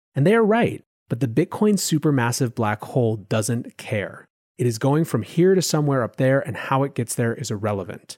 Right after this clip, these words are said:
But we can guess how long it takes to get there, and that makes it hugely attractive as we have a decent probabilistic outcome from both price and time. It's just path we don't know. I still don't own enough. And man, how many of us are feeling that right now?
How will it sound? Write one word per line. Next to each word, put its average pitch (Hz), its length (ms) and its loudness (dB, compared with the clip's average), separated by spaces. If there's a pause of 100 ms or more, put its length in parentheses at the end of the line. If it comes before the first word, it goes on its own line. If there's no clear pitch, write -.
(320)
But 107 80 -2
we 110 100 -2
can 247 400 0
guess 175 240 0
how 123 180 0
long 120 260 2
it 113 120 -6
takes - 260 -4
to 117 80 -4
get 135 260 -2
there, 95 200 -4
and 120 160 -2
that 139 120 0
makes 135 240 0
it 135 120 -2
hugely 151 720 2
attractive 120 540 -2
as 104 160 -6
we 113 60 -2
have 107 100 -4
a 101 40 -4
decent 156 520 -2
probabilistic 135 580 -2
outcome 127 400 -4
from 107 160 -4
both 101 240 -8
price 147 380 -2
and 101 120 -6
time. 113 480 -6 (360)
It's - 180 -8
just - 320 -2
path 107 320 -4
we 113 100 0
don't 95 280 -6
know. 92 260 -8 (540)
I 104 100 -4
still 151 480 2
don't 123 420 0 (140)
own 101 420 0
enough. 95 640 -8 (760)
And 117 300 2
man, 156 340 4
how 147 500 2
many 143 380 4
of 120 220 -2
us 127 240 0
are 117 120 -4
feeling 123 460 0
that 107 260 -2
right 98 300 -4
now? 139 440 2